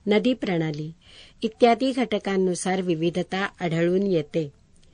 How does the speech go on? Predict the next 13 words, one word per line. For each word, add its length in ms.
निरनिराळ्या 760
पर्यावरण 680
स्थितीत 480
वाढणारी 480
पिके 680
निरनिराळ्या 680
प्रकारची 600
असतात. 360
क्षेत्र, 600
हंगाम, 600
हवामान, 600
शेतकऱ्यांची 960
निवड 440